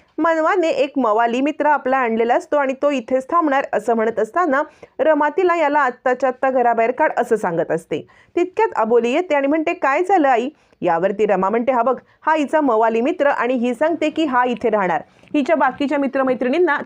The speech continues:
तर आपण सहन करतोय, पण याला नाही हं मी घरात ठेवणार, आत्ताच्या आत्ता याला हकलून दे." मनवा सांगते, "बघा, तुम्ही हकलायचा कितीही प्रयत्न केलात ना काकी, तरीसुद्धा तो इथेच राहणार,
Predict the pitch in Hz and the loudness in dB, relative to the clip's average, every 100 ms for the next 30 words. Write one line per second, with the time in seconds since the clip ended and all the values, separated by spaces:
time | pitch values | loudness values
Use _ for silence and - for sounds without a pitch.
0 | - 285 269 294 330 311 285 330 311 220 | -2 0 0 -2 -2 0 0 0 -2 -2
1 | 196 165 - - 277 294 277 269 349 349 | -2 -4 -6 -6 -2 2 2 2 2 2
2 | 427 480 339 269 277 285 269 453 - - | 2 2 4 2 2 0 2 -2 -6 -10
3 | - 320 320 311 311 392 - 330 330 320 | -4 -2 0 -2 0 -2 0 0 2 0
4 | 294 247 233 220 180 151 _ _ - 240 | 0 0 2 2 0 -4 _ _ -6 -2
5 | 240 226 285 285 285 262 269 262 190 - | 0 0 0 -2 2 2 2 0 -2 -8
6 | _ _ - 294 302 262 220 208 269 285 | _ _ -2 0 0 -2 -2 0 0 0
7 | 311 302 254 254 254 359 392 330 320 277 | -2 -2 -4 -2 0 2 2 0 0 -2
8 | 247 208 190 202 233 190 190 269 220 - | 2 2 0 -2 -2 -2 0 -2 -2 -6
9 | _ - 196 190 196 220 233 240 269 214 | _ -4 0 0 -2 0 0 0 0 0
10 | - 247 226 208 185 147 | -2 -2 0 -2 -2 -4